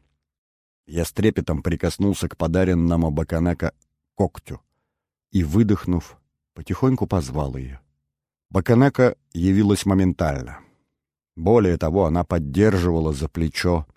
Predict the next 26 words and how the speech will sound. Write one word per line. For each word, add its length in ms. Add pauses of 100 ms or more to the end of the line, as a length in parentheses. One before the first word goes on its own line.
Михо. 640 (360)
Михо 640 (100)
была 300
жива. 500 (560)
Едва 320
я 140
увидел 340
старосту, 580
мне 180
стало 300
тепло 360
на 120
душе. 440 (680)
Губы 300
сами 400
растянулись 680
в 80
улыбке. 680 (560)
«Нужно 300
зарядить 420
твой 260
дух. 480 (720)
Это 220
нужно 340
для 220
Миха», 500